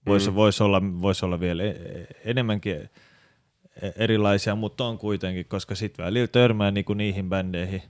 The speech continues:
Speaker 1: että niillä on, niillä on niinku karusti sanottuna, niillä on yksi biisi. Ja se,
Speaker 2: Niin.
Speaker 1: se, se, sitten sit ne soittaa sen keika,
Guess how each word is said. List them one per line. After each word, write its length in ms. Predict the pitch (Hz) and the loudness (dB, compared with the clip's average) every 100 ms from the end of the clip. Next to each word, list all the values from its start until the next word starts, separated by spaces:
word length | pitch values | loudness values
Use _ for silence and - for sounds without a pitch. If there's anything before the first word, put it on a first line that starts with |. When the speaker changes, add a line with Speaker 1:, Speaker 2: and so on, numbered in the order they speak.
| - _ _ _ - - | -20 _ _ _ -20 -18
Speaker 1:
että 280 | - - 98 | -10 -2 -2
niillä 300 | 85 104 104 | -2 -2 -2
on, 240 | 98 80 | -2 -6
niillä 260 | 104 107 123 | -6 -2 0
on 100 | 113 | 0
niinku 260 | 104 113 113 95 90 - _ _ _ _ _ - | -2 0 -2 -2 -8 -14 _ _ _ _ _ 0
karusti 360 | 113 110 - | 2 2 -2
sanottuna, 400 | 98 101 95 104 | -6 -6 -4 -4
niillä 200 | 101 104 | -2 0
on 100 | 107 120 | -2 0
yksi 300 | 120 - 95 | -2 -4 -2
biisi. 460 | 110 95 82 - 80 - - 85 | 0 0 -2 -8 -12 -16 -14 -6
Ja 80 | 98 | 0
se, 60 | 101 | 4
Speaker 2:
Niin. 120 | 101 | 4
Speaker 1:
se, 100 | 92 | 4
se, 160 | 90 107 | 2 0
sitten 340 | 120 107 107 | 0 0 0
sit 180 | 98 107 | -2 -2
ne 100 | 104 | -2
soittaa 480 | - 110 104 - 95 | 2 2 2 0 0
sen 220 | - 95 | 0 -4
keika, 480 | - 107 92 - | 0 2 2 -2